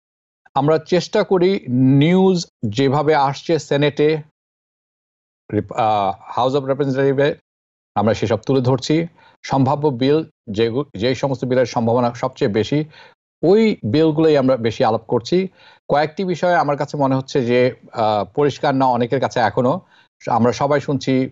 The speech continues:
পিপিপি loan, কিন্তু পিপিপি loan বলেন, ইআইডিএল লোন, এগুলো কিন্তু সব এসবি এর under। এসবি একটা সরকারি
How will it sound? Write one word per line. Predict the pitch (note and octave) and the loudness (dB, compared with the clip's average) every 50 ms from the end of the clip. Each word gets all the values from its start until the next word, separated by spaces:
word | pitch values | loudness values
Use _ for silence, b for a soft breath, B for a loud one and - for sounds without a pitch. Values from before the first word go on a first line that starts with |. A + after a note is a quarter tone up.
| - _ | -6 _
পিপিপি | - C3 A#2+ A2+ B2+ B2+ A#2 - C3+ C3+ B2+ | -2 -2 0 2 0 0 0 0 0 2 4
loan, | B2+ B2 A#2+ A#2 A#2 A#2 A#2+ A#2 - _ _ _ _ _ _ _ | 4 4 4 2 2 0 -2 -4 -8 _ _ _ _ _ _ _
কিন্তু | - A2 G2+ B2+ A#2 | -6 -4 -2 -4 -4
পিপিপি | - _ - D#3 D3+ D#3 D3 C#3 D#3+ D#3+ | -4 _ -4 -2 0 0 0 0 2 2
loan | D#3 C#3+ C3+ C3+ C3+ C3+ | 4 4 4 4 4 4
বলেন, | B2 B2 B2+ B2+ B2 B2 B2 - | 2 2 2 2 0 -2 -2 -2
ইআইডিএল | B2+ B2+ B2 A#2+ A#2+ B2 B2 A#2+ | 0 0 0 0 2 0 0 2
লোন, | A#2 A#2 A2+ A#2+ B2 | 2 0 0 0 0
এগুলো | C3+ B2+ D#3+ | 0 0 0
কিন্তু | E3 F3 F3 E3 | 0 0 -2 -2
সব | - - E3 D3+ C#3+ - | -2 -2 -2 -4 -4 -4
এসবি | - C3+ C#3+ C#3+ B2 A#2 A#2+ C3+ C3 C3 | 0 0 2 2 0 -2 0 0 2 2
এর | C3+ B2+ | 2 2
under। | - - A2 G#2+ G2 G2 G2 | 0 -2 -4 -2 -2 -2 0
এসবি | G2 G#2+ A#2 A#2 B2 C#3 C3+ | 0 0 -2 0 0 -2 -2
একটা | B2 - C3 A2+ | -2 -2 -4 -4
সরকারি | - - A#2 A2 A2+ A#2+ A#2 | -2 -2 -2 0 0 0 -2